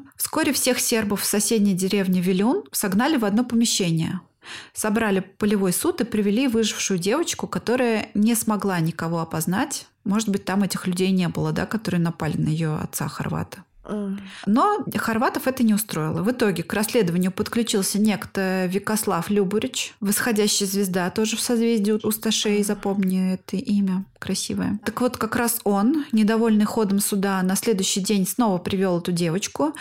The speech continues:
Speaker 1: и в этот раз, видимо, после беседы с ним, она кого-то смогла опознать, после чего тридцать два человека, а, были приговорены к немедленному расстрелу.
Speaker 2: Ну, хоть так.
Speaker 1: У нас осталось триста шестьдесят восемь человек, да?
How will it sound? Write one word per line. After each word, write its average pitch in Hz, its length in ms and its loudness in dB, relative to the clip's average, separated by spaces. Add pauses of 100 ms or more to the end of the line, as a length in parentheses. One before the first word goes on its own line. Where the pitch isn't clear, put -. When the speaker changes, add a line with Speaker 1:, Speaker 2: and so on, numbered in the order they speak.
(260)
Speaker 1:
и 214 60 -2
в 214 60 4
этот 214 280 0
раз, 202 240 0
видимо, 180 320 2
после 185 300 -4
беседы 180 320 -2
с - 140 -4
ним, 359 180 -2 (160)
она 277 580 2
кого-то 285 440 -2
смогла 247 460 2
опознать, 156 520 -4
после - 280 -2
чего 208 500 0 (480)
тридцать 214 340 0
два 180 200 0
человека, 175 640 -2 (520)
а, 202 160 -2
были 254 200 2
приговорены 202 560 2
к - 100 -10
немедленному 196 500 2
расстрелу. 165 480 -2
Speaker 2:
Ну, 240 200 -2
хоть - 240 -8 (120)
так. - 380 -8 (140)
Speaker 1:
У 190 40 -2
нас - 200 0
осталось 226 480 0
триста 214 320 -4
шестьдесят - 240 -2
восемь 185 260 0
человек, - 560 -2
да? 285 300 0